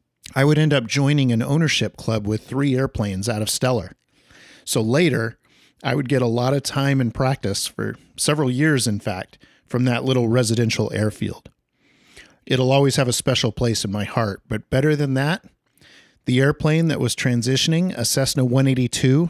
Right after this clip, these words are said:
six six nine or three Mike, would be one of the airplanes that I would get most of my time in later.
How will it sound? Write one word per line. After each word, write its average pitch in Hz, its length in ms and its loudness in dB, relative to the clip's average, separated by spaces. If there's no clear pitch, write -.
six - 380 -2
six - 280 -2
nine 131 220 4
or 123 60 6
three 127 280 0
Mike, 127 440 -2
would 127 160 0
be 143 100 4
one 147 200 6
of 165 60 2
the 147 160 4
airplanes 156 540 0
that 127 100 2
I 120 60 4
would 117 160 2
get 120 220 0
most 127 500 2
of 123 140 -2
my 123 180 0
time 110 380 0
in 95 240 -2
later. 92 360 -6